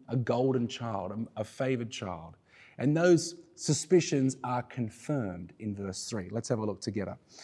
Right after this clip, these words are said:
Now, Israel loved Joseph more than any of his other sons because he'd been born to him in his old age, and he made an ornate robe for him. Now, Israel, that's just the other name Jacob has, so Jacob,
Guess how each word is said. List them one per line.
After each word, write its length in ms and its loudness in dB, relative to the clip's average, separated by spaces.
Now, 320 2
Israel 640 2
loved 360 4
Joseph 600 -2
more 520 2
than 220 2
any 240 2
of 80 2
his 140 0
other 200 0
sons 640 -4
because 300 6
he'd 120 6
been 200 4
born 320 2
to 100 -4
him 260 0
in 100 0
his 200 0
old 280 -2
age, 420 -10
and 100 2
he 60 6
made 260 2
an 240 0
ornate 640 0
robe 340 0
for 140 -8
him. 280 -10
Now, 120 -2
Israel, 460 0
that's 200 -4
just 280 -2
the 180 0
other 180 2
name 360 -2
Jacob 420 -6
has, 400 -6
so 220 -4
Jacob, 600 0